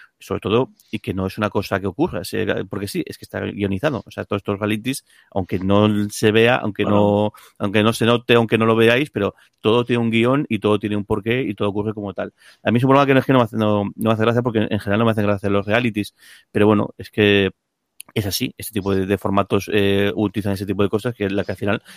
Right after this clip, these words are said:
Speaker 1: que hace que enganchen y que hace que sea un, un fenómeno.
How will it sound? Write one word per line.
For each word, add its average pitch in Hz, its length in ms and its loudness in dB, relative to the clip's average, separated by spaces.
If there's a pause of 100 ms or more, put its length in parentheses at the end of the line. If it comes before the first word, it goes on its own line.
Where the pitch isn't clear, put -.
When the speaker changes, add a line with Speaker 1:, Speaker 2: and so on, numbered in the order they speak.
Speaker 1:
que - 80 -6
hace 101 160 -4
que 104 80 -4
enganchen 101 420 0
y 104 100 -8
que 98 100 -10
hace 87 140 -16
que 92 80 -12
sea 147 220 -10
un, 101 420 -4 (260)
un 101 140 -4
fenómeno. 101 460 0